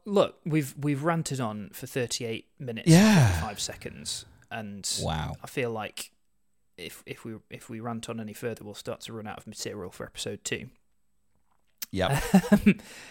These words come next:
Speaker 1: But if you have discovered that this podcast exists and
Speaker 2: Mm.
Speaker 1: you have listened to it,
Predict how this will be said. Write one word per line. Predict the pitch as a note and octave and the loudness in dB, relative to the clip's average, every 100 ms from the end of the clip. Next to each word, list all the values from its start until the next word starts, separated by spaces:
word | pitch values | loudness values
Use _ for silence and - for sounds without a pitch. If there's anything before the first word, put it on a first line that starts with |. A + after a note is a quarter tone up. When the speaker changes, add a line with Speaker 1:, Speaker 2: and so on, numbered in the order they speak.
| - _ - | -20 _ 4
Speaker 1:
But | D3 C3+ - - _ _ _ - | 4 4 0 -18 _ _ _ -2
if | F3+ | 0
you | D#3+ C#3+ | 0 0
have | E3+ C#3 - - _ _ _ _ _ _ D#3 | 0 -2 -8 -14 _ _ _ _ _ _ -4
discovered | D3+ - C#3+ C3+ G#2+ - - | -2 0 0 0 0 -2 -6
that | D3+ - | -8 -8
this | A#2+ | -8
podcast | - - - - - | -6 -8 -8 -10 -10
exists | - - - - - - - - _ _ | -10 -10 -10 -8 -10 -8 -10 -12 _ _
and | - A2 G#2 G2+ | -8 -6 -6 -6
Speaker 2:
Mm. | - - A2 B2+ B2+ G2 | -6 0 2 4 2 0
Speaker 1:
you | A#2+ | -4
have | G#2 | -6
listened | A2 - G2 - | -6 -6 -8 -8
to | G2 | -6
it, | D#2+ | -6